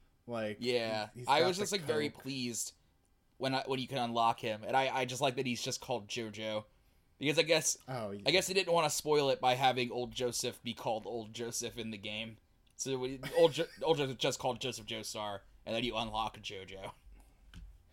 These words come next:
Speaker 1: Yeah, I mean, considering the names, all, like, most of the other characters got named, like, oh man, Rubber Soul got turned
Speaker 2: Jean-Pierre
Speaker 1: into Robber
Speaker 2: Eiffel?
Speaker 1: Soul. Uh, all right, all right, yeah,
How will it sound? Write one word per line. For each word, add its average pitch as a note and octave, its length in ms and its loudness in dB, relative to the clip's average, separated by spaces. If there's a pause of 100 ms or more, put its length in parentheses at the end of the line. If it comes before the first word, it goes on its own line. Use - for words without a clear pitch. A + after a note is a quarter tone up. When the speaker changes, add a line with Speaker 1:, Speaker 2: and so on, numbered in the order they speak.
(200)
Speaker 1:
Yeah, A2+ 520 -2
I C#3+ 80 -4
mean, D3 360 -2
considering F#3+ 720 4
the B2 420 4
names, B2+ 680 -2 (140)
all, B2+ 280 -4
like, A2+ 240 -6 (220)
most C3 360 -2
of B2+ 80 -4
the B2 80 0
other A#2 160 -2
characters B2 520 -4
got B2 260 -2
named, A#2+ 500 -4
like, G#2 460 -6 (640)
oh A2 320 -2
man, G#2 480 -8
Rubber A#2+ 240 -4
Soul A2+ 460 -2
got G2+ 80 -4
turned E3 180 6
Speaker 2:
Jean-Pierre G#3 220 4
Speaker 1:
into C3+ 100 0
Robber E3+ 140 6
Speaker 2:
Eiffel? A#3 280 4
Speaker 1:
Soul. - 120 -14 (1500)
Uh, G#2+ 120 -10 (200)
all A2+ 100 -6
right, F#2+ 260 -8 (300)
all G#2+ 140 -6
right, G2 220 -8 (840)
yeah, F#2+ 260 -8